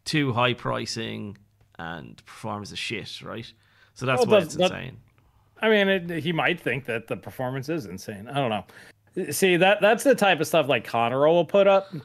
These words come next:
Speaker 2: but there's usually an article, like, just making some stuff up. Probably
Speaker 1: Mm.
Speaker 2: Drip,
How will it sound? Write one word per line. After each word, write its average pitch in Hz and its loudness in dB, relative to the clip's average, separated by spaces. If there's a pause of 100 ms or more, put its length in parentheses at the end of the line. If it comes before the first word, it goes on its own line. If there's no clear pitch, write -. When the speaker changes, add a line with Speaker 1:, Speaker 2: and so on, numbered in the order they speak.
Speaker 2:
but 143 2
there's 156 0
usually 165 2
an 165 0
article, 131 0
like, 123 -4
just 131 -8
making 117 -4
some 143 -6
stuff 104 -6
up. 104 -6 (340)
Probably 127 2
Speaker 1:
Mm. 127 -8
Speaker 2:
Drip, 123 0